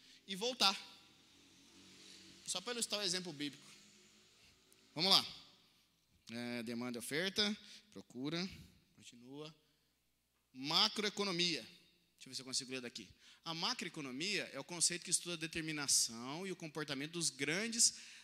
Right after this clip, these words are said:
agregados, como o pib, o consumo global, investimentos,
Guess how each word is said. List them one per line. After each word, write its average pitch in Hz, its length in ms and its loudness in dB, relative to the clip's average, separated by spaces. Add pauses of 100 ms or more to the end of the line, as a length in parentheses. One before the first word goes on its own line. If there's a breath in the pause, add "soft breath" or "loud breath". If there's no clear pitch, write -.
(140)
agregados, 156 1200 6
como 175 260 0
o 202 60 0
pib, 247 720 6 (320 loud breath)
o 147 80 -10
consumo 165 440 8
global, 170 500 2
investimentos, 190 1120 6